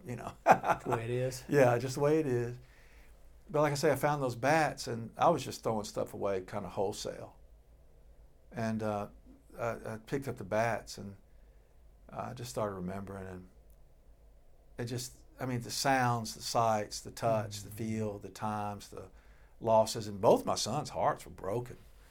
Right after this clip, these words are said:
Speaker 1: related to baseball.
Speaker 2: Yeah.
Speaker 1: And, and bonded related to baseball,
Speaker 2: Mm-hmm.
Speaker 1: but, but they, it didn't have to be a bond, it didn't have to be a breaking, 'cause they could have denied it both, and they didn't.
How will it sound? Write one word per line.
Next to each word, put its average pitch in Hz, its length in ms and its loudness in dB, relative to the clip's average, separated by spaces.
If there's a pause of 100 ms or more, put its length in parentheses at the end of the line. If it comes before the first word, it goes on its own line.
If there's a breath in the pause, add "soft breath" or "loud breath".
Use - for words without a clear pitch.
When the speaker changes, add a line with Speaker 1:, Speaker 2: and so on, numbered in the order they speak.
(260 soft breath)
Speaker 1:
related 107 440 -2
to - 60 -14
baseball. - 560 -14 (100)
Speaker 2:
Yeah. 123 140 -8 (560 soft breath)
Speaker 1:
And, 123 260 0 (180)
and 110 200 -2
bonded 107 460 2 (580)
related 101 280 0
to 90 60 -8
baseball, 90 520 -4
Speaker 2:
Mm-hmm. 98 100 -10
Speaker 1:
but, 104 160 -6 (560)
but - 320 -4
they, 123 160 -2 (340)
it 139 160 0
didn't 143 180 2
have 165 220 2
to 139 60 -8
be 120 100 2
a 107 60 0
bond, 110 360 2
it 101 80 -10
didn't 131 160 -6
have 143 160 0
to 123 60 -8
be 113 120 -2
a 104 60 -2
breaking, 120 380 -2
'cause - 100 -12
they 107 100 -4
could 107 140 -6
have 98 100 -6
denied 101 360 0
it 101 120 -12
both, 107 300 0
and 90 80 -8
they 92 60 -6
didn't. 104 400 -8